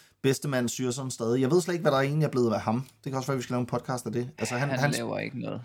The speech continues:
Speaker 1: han, han streamer lidt og sådan noget, tror jeg, ikke?
Speaker 2: Ja, ja, han streamer bare lidt, spiller lidt computer.
Speaker 1: Okay. Nå, men Syrson, ham savner jeg lidt. Jeg synes, han var en, øh, han var sgu en, øh, en ond Silent Destroyer.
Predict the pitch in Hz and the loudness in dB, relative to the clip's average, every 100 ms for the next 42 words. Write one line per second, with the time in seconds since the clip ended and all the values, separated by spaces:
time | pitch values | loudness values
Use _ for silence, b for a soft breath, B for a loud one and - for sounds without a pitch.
0 | - 139 - 147 143 - 127 170 190 120 | -4 -4 2 0 0 0 4 6 6 4
1 | 117 113 110 - 143 175 - 117 104 107 | 2 -4 -4 -4 -2 -4 0 2 2 0
2 | 123 131 131 120 113 110 107 - 110 - | -2 -4 -4 -4 -2 -2 -2 -4 -12 -14
3 | - 95 - - - 120 117 135 _ - | -12 -12 -12 -12 -12 -12 -12 -12 _ -6
4 | 117 92 - _ - 107 - - 143 143 | -4 -6 -8 _ -4 -2 -2 -2 0 0
5 | - 190 196 196 185 - - _ _ - | 0 0 2 2 2 -2 -10 _ _ 2
6 | 156 156 143 160 147 147 151 135 131 147 | 4 4 2 4 4 4 2 0 0 0
7 | 143 135 127 123 120 113 110 117 127 - | 2 2 2 4 4 4 2 0 -2 -2
8 | 131 120 117 113 117 123 - 151 151 120 | 0 4 4 4 2 0 2 4 4 0
9 | - 120 123 131 131 - 117 110 123 123 | -4 -2 -2 -4 -6 -4 0 2 2 -2